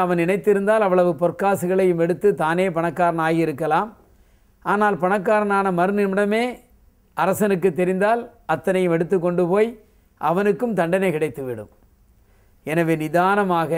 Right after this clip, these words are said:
ஏழைகளுக்கு உதவி அவனும் மகிழ்ச்சியுற்று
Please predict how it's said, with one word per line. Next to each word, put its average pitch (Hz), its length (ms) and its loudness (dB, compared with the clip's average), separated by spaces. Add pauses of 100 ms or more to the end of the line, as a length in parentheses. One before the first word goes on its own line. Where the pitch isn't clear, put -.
(400)
ஏழைகளுக்கு 185 560 2 (120)
உதவி 196 320 2 (960)
அவனும் 196 420 0
மகிழ்ச்சியுற்று 180 680 0